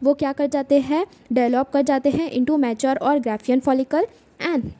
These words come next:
puberty वाले stage में, मतलब कि twelve to fourteen years के बाद में ही generally girls में जो menstrual cycle है वो start हो जाती है। तो तब क्या हो-, तो मेंस्ट्रुअल साइकिल स्टार्ट होने के बाद में हर एक ओवरी जो है वो अल्टरनेटली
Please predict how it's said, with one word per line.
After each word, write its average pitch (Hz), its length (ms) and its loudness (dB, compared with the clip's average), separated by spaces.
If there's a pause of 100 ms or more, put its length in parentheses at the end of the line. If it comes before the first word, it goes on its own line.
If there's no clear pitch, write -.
(600)
puberty 294 360 2
वाले 311 180 2
stage 311 240 0
में, 320 80 -2
मतलब 294 220 -2
कि 320 120 -2
twelve 277 240 0
to 320 100 0
fourteen 294 360 0
years 277 200 0
के 320 100 -2
बाद 262 200 0
में 277 120 4
ही 302 200 2
generally 262 400 0
girls 254 280 0
में 302 140 0
जो 320 120 0
menstrual 262 460 2
cycle 233 400 -2
है 269 100 0
वो 330 120 2
start 294 280 0
हो 240 60 0
जाती 220 300 -6
है। 202 160 -6 (360)
तो 285 60 0
तब 285 260 0
क्या 330 120 2
हो-, 311 140 -4
तो 311 240 4 (220)
मेंस्ट्रुअल 269 440 4
साइकिल 311 340 0
स्टार्ट 285 320 0
होने 269 260 -4
के 330 120 -6
बाद 262 200 -6
में 269 160 -6
हर 285 180 -4
एक 320 180 -6
ओवरी 262 320 0
जो 320 140 -2
है 262 200 -4
वो 285 160 -4
अल्टरनेटली 277 840 -2